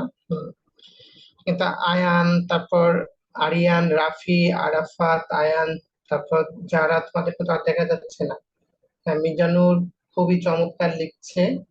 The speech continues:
হুম, তা তোমাদের লেখাগুলো অনেক সুন্দর হচ্ছে, হ্যাঁ। তো সর্বোপরি হচ্ছে, তো দেখলাম যে তোমাদের লেখায় বেশ পরিবর্তন আসছে। তো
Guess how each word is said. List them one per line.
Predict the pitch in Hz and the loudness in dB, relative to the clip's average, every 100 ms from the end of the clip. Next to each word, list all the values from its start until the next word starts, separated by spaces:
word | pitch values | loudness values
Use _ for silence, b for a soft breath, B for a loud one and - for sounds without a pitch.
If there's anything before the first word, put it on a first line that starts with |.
| _ _ _ _ 185 | _ _ _ _ -4
হুম, | 170 - | -2 -2
তা | - 185 | -4 -2
তোমাদের | 175 185 180 | -2 -2 -2
লেখাগুলো | 185 185 196 196 | 0 -2 -2 -2
অনেক | 196 190 | -2 -2
সুন্দর | - 202 196 | -6 -4 -2
হচ্ছে, | 170 - - 170 | -2 -4 -6 -8
হ্যাঁ। | - 254 220 - _ _ - _ _ _ _ _ _ _ _ - | -6 -6 -6 -8 _ _ -20 _ _ _ _ _ _ _ _ -4
তো | 202 | -4
সর্বোপরি | - 196 226 - 233 | 0 2 2 4 2
হচ্ছে, | 214 - - 240 233 - _ - | 2 -2 0 2 2 -4 _ -6
তো | 208 | -2
দেখলাম | 190 202 220 220 | 0 0 0 0
যে | 226 | -2
তোমাদের | 220 208 208 | -2 -2 -4
লেখায় | - 185 - 165 | -2 -2 -2 -2
বেশ | 190 190 - | 0 -2 -2
পরিবর্তন | 202 196 190 - 190 | 0 0 0 -2 -2
আসছে। | 180 - - 208 262 - - _ _ _ _ - | -2 -4 -6 -2 -2 -4 -14 _ _ _ _ -20
তো | - | -2